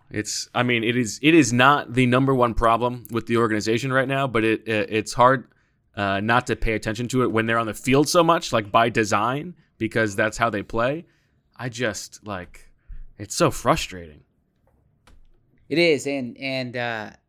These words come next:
Speaker 2: I, I don't know if, if Gannon's gonna make a dramatic change here. I don't think that Gannon is on, like, the hot seat per se. I think he's, uh, I know in,
Speaker 1: I,
Speaker 2: in,
Speaker 1: I mean, I
Speaker 2: internally they're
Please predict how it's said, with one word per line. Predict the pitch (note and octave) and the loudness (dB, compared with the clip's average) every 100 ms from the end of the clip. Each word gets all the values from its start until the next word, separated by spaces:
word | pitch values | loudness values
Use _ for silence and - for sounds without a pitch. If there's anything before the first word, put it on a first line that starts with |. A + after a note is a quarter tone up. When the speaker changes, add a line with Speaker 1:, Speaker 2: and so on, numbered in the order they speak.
| _ _ _ _ _ _ _ - | _ _ _ _ _ _ _ -4
Speaker 2:
I, | C#3+ E3 A#2+ | 2 2 2
I | F3+ | 2
don't | A#3 G#3+ | 2 2
know | F#3 | 2
if, | E3 D#3 D3+ | 2 0 -6
if | D#3+ C3+ | -8 -8
Gannon's | C#3+ D3+ D3+ C3 | -2 -2 -2 -6
gonna | C3 B2+ | -8 -8
make | B2+ C#3 C#3 - _ _ _ _ _ - | -4 -6 -8 -14 _ _ _ _ _ -10
a | |
dramatic | B2+ C3 C3 C#3 B2+ | -8 -4 -4 -4 -6
change | - C3+ D#3+ D3 | -8 -8 -8 -10
here. | A2+ G#2 A#2+ _ _ _ _ _ _ _ _ | -14 -16 -18 _ _ _ _ _ _ _ _
I | A#2+ E3 | -2 0
don't | D3+ F3 F#3+ | 2 0 0
think | - D#3 C#3+ C#3 - | -4 -4 -4 -8 -6
that | C3+ B2+ A#2+ A#2 | -2 -2 -4 -4
Gannon | C3 C3+ C#3 B2+ G#2+ G#2 _ _ _ _ _ - | -4 -2 -4 -6 -8 -14 _ _ _ _ _ -18
is | A#2+ A#2+ | -10 -6
on, | B2+ B2 A#2+ | -6 -4 -8
like, | A2+ A2 - | -10 -12 -12
the | G#2+ | -10
hot | B2 D3+ D#3 | -4 -6 -6
seat | B2+ G2+ | -12 -16
per | - | -20
se. | G#2+ G2+ G2+ B2+ _ _ _ _ - | -20 -18 -16 -18 _ _ _ _ -16
I | |
think | A2+ C#3 B2+ | -8 -8 -6
he's, | C3 A#2+ A2+ | -8 -8 -6
uh, | A#2+ A2+ G#2+ G#2+ - _ - C#3+ | -6 -6 -8 -14 -20 _ -14 -6
I | |
know | D3 C#3+ | -2 0
in, | C#3 C#3 | -2 -4
Speaker 1:
I, | |
Speaker 2:
in, | C#3 | -6
Speaker 1:
I | |
mean, | C3+ - | -6 -4
I | B2+ | 0
Speaker 2:
internally | C#3 D3+ | 2 2
they're | C#3+ | 0